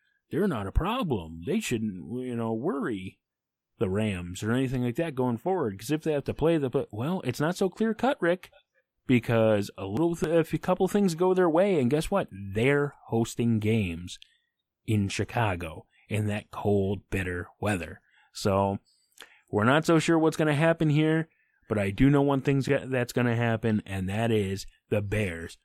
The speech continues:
are going to stay my number one team on the Six Pack Pat version of the power rankings. Those are our official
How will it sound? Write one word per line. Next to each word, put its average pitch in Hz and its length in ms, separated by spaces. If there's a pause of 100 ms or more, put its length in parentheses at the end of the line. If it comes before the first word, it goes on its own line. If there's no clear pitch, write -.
(160)
are 95 120
going 98 220
to 101 120
stay 92 420 (180)
my 101 160
number 101 340
one 107 300
team 90 460 (340)
on 110 200
the 104 60
Six - 280
Pack 92 320
Pat 107 320
version 92 500 (300)
of 101 260 (220)
the 110 100
power 98 320
rankings. 85 640 (560)
Those 175 440
are 190 380
our 190 320
official 220 680